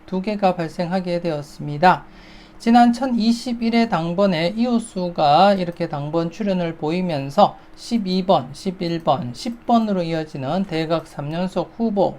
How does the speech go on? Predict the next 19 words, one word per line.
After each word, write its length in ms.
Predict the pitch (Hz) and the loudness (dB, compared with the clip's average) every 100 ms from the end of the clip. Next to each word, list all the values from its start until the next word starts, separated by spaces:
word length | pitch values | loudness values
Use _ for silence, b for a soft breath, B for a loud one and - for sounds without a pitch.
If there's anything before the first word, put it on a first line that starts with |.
| - | -10
첫 220 | 202 - | -12 -4
번째 440 | 214 214 208 175 170 | -2 -2 -2 -2 -2
후보가 600 | 208 190 180 156 151 143 | -4 -2 -2 2 0 0
되겠고요. 640 | 156 147 143 - 226 240 - B B B B - | -6 -10 -8 0 2 2 -4 B B B B -4
그리고 300 | 233 233 226 | 2 2 4
또 220 | 175 131 - - - - - - - - - - - - - | 2 2 -10 -20 -20 -20 -20 -20 -20 -20 -20 -20 -20 -20 -6
이십구, 600 | 202 226 262 - 262 262 240 | -2 -2 -4 -4 0 0 0
이십팔, 600 | 196 - 196 - 190 156 | -2 -2 -6 -2 0 0
이십칠 640 | 185 196 233 - - 254 240 | -4 -4 -6 -10 -8 -4 0
번으로 360 | 247 226 196 | 4 4 4
이어지는 600 | 175 160 156 160 202 226 | 0 -2 -4 -2 0 0
대각 420 | 196 170 170 170 | 2 4 4 0
삼 220 | - 151 156 | -2 -8 -4
연속 360 | 170 165 151 - | -6 -6 -8 -4
후보, 420 | 196 185 151 147 | -4 0 -2 -2
이렇게 320 | 160 156 156 147 | -10 -8 -10 -10
두 240 | - 185 | -6 -4
가지가 720 | 190 202 196 165 156 185 202 190 | 2 2 2 -2 0 2 4 2
되겠습니다. 840 | 170 156 151 - 151 151 190 165 | -4 -6 -10 -10 -10 0 4 4